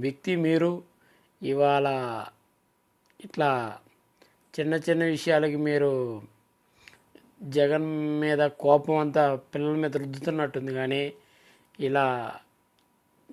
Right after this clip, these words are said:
జనాలకు నచ్చే విషయాలు మీరైతే మీ కూటమి ప్రభుత్వం అయితే చేయట్లేదు సార్. కొంచెం అర్థం చేసుకొని మీరు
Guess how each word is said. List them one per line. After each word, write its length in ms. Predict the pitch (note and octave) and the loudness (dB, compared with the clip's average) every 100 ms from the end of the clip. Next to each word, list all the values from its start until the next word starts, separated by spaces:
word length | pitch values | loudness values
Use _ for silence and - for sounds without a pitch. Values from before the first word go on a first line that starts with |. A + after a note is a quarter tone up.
| C3+ | 0
జనాలకు 340 | D3 D#3 D#3 D3 | 2 4 2 0
నచ్చే 220 | D3 C#3 D#3 | -2 0 -2
విషయాలు 300 | C#3+ - D3+ D3 | -2 -2 -2 0
మీరైతే 340 | C#3 C#3 D3+ D3 C#3 C3 | 0 0 2 0 0 -4
మీ 60 | C3+ - | -8 -4
కూటమి 300 | C#3 C#3+ C#3 | -4 -2 -4
ప్రభుత్వం 320 | C3+ C3 C#3 C#3 | -4 -4 -4 -8
అయితే 120 | C#3+ C3+ | -6 -2
చేయట్లేదు 420 | C3+ C#3 C#3 B2+ | -2 0 -4 0
సార్. 180 | C#3+ E3+ - _ _ _ _ _ _ - | 0 -2 -6 _ _ _ _ _ _ -4
కొంచెం 260 | C#3+ D3 A#2+ | -2 2 0
అర్థం 240 | A#2+ C3+ E3 E3+ | 2 4 6 6
చేసుకొని 500 | E3 - D#3 D3 D#3+ - _ _ _ _ _ _ _ _ _ _ _ _ - | 4 4 2 2 0 -6 _ _ _ _ _ _ _ _ _ _ _ _ -6
మీరు 320 | D3 D3+ | 0 4